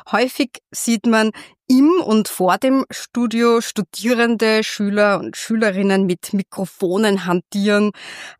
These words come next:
Aufnahmen werden vorbereitet, Recherchen finden statt und Diskussionen über Inhalte und technische Details werden hitzig geführt. Lieber Wolfgang,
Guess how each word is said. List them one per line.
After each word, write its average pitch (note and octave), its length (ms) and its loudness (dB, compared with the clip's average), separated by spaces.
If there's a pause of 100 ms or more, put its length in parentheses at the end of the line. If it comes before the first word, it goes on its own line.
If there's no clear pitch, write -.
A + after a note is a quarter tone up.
Aufnahmen A#3 760 2
werden G3+ 220 2
vorbereitet, F#3+ 880 0
Recherchen G3 600 -2
finden G3+ 420 -2
statt - 360 -4 (200)
und F#3+ 300 -4
Diskussionen A3+ 840 -2
über G#3+ 240 0 (100)
Inhalte A3+ 640 2
und F#3+ 220 0
technische F#3 480 -2
Details - 580 -6
werden E3 220 -4
hitzig G3+ 420 -6
geführt. - 500 -12 (920)
Lieber A#3 300 4
Wolfgang, G#3 500 0